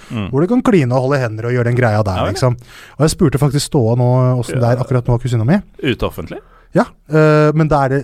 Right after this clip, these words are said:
Speaker 2: da, selvfølgelig da er det liksom gjemt da, bak noen busker eller,
Speaker 1: Mm.
Speaker 2: eh, ved et sted da. Men nå, eh, tatt, eh, kusina mi mente nå at nå er det liksom, nå har de så å si liksom, altså, det, det, alt syns. Det er, eh, det er så vidt, eh, de har på seg det de må ha på seg da.
Speaker 1: Ja.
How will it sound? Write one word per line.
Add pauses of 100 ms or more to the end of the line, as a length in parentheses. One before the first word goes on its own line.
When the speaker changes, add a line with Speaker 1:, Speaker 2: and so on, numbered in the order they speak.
Speaker 2:
da,
selvfølgelig
da
er
det
liksom
gjemt
da,
bak
noen
busker
eller,
Speaker 1:
Mm.
Speaker 2:
eh,
ved
et
sted
da. (380)
Men
nå, (100)
eh,
tatt,
eh,
kusina
mi
mente
nå
at
nå (140)
er
det
liksom, (180)
nå
har
de
så
å
si
liksom, (560)
altså,
det,
det,
alt
syns. (100)
Det
er,
eh,
det
er
så
vidt,
eh,
de
har
på
seg
det
de
må
ha
på
seg
da. (300)
Speaker 1:
Ja.